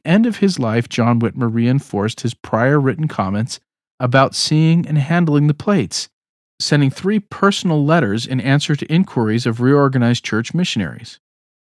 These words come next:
In mid-eighteen seventy-six, he told Mark H. Forscutt,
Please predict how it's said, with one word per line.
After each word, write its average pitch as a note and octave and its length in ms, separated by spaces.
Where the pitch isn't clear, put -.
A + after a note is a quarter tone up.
In C3 240
mid-eighteen F3+ 840
seventy-six, D3+ 840
he B2+ 120
told B2 360
Mark A2+ 460
H. B2+ 240
Forscutt, - 600